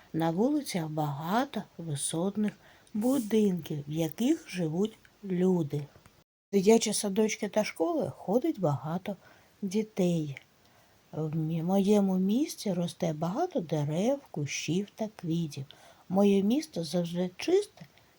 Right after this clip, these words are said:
та красиве. Діти, а тепер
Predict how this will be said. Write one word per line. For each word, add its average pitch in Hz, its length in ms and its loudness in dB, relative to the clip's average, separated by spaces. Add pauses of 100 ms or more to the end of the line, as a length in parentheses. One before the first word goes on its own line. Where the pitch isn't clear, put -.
(140)
та 403 180 4
красиве. 202 1400 0 (920)
Діти, 240 260 4
а 165 60 2
тепер 269 340 0